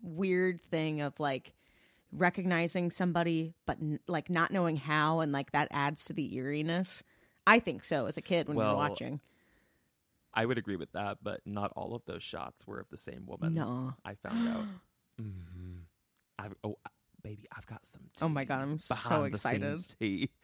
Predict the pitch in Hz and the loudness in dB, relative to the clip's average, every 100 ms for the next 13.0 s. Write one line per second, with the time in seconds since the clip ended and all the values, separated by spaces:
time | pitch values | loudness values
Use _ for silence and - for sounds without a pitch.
0 | - - - - - - 131 120 - 147 | -20 -20 -20 -18 -16 0 6 6 6 -2
1 | 175 110 107 104 104 - 98 - 101 - | 0 0 0 -2 -6 -8 -6 -4 -4 -4
2 | 107 101 101 104 101 92 - - - _ | -8 -8 -8 -8 -6 -6 -6 -12 -16 _
3 | _ _ _ _ 131 - - 104 107 110 | _ _ _ _ -8 -6 -4 -4 -2 -2
4 | 101 101 101 - 98 101 104 98 87 92 | -2 -2 -4 -2 -2 -2 -4 -6 -4 -4
5 | 98 - 95 104 - 104 98 101 - 135 | -4 -6 -6 -6 -6 -6 -6 -8 -8 -8
6 | - 143 151 - - - _ _ _ _ | -8 -10 -8 -6 -4 -6 _ _ _ _
7 | _ _ - _ _ _ _ _ _ 240 | _ _ -20 _ _ _ _ _ _ -6
8 | - - - _ - - _ _ 202 185 | -6 -12 -20 _ -20 -20 _ _ 4 4
9 | 170 170 170 - - - _ _ _ _ | 6 6 4 -2 -20 -20 _ _ _ _
10 | _ _ _ _ _ - - _ _ - | _ _ _ _ _ -12 -12 _ _ -2
11 | 139 110 - 107 107 110 127 127 - - | 4 4 2 -4 -2 0 0 0 -4 8
12 | - - 440 480 1077 - - 784 - | 10 10 10 12 12 12 12 12 12